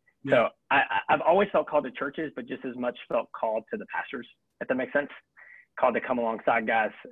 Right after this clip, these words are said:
Speaker 2: and, uh, partner with them, understand what God's doing in their hearts, what he's leading them towards, clarify kinda what that looks like, and then building out the strategies and the people and the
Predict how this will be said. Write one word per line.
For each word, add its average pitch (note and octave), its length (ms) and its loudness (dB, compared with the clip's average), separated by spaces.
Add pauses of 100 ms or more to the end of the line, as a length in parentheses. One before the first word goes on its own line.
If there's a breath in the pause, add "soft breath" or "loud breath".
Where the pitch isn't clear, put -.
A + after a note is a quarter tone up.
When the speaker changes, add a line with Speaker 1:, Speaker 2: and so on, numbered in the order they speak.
Speaker 2:
and, A2 280 -4
uh, G#2 400 -4 (200)
partner B2 180 -2
with A2+ 140 -6
them, A#2 320 -2 (100)
understand A#2+ 680 -4
what A#2 160 -4
God's A2+ 240 0
doing A#2 140 -6
in A#2+ 60 -4
their G#2+ 140 -2
hearts, A2 300 0
what G#2+ 120 -6
he's A2+ 120 -6
leading A2 260 -6
them G#2+ 180 -10
towards, A#2+ 260 2 (460 soft breath)
clarify A#2 680 4
kinda A#2+ 200 -6
what A2+ 160 -2
that - 160 -4
looks G#2+ 180 -12
like, C#3 240 0 (100)
and A2+ 100 -10
then G#2 100 -8
building A2 220 -6
out G#2+ 80 -8
the G2+ 80 -10
strategies A#2+ 480 -2
and A2 100 -4
the F#2+ 60 -8
people A#2 480 0
and G2+ 80 -8
the G2 40 -10